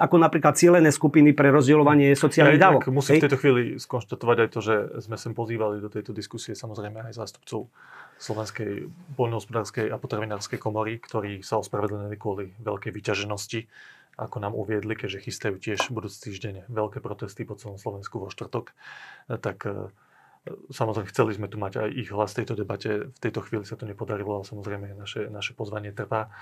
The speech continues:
Speaker 2: E, pán Glovaťák, skúste ešte pomenovať, keď budete v pondelok, ľudia budú reagovať na tie vaše protesty, tak im poviete, že chceme toto, chceme toto, chceme toto.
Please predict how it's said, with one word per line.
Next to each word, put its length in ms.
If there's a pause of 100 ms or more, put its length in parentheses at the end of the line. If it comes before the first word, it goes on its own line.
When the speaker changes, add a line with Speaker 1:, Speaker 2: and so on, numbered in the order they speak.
(280)
Speaker 2:
E, 320
pán 160
Glovaťák, 480 (400)
skúste 400
ešte 80
pomenovať, 320
keď 120 (120)
budete 440 (200)
v 240
pondelok, 640 (1200)
ľudia 240
budú 240
reagovať 400
na 80
tie 160
vaše 240
protesty, 400
tak 240
im 240
poviete, 320
že 160
chceme 160
toto, 400
chceme 240
toto, 320
chceme 240
toto. 320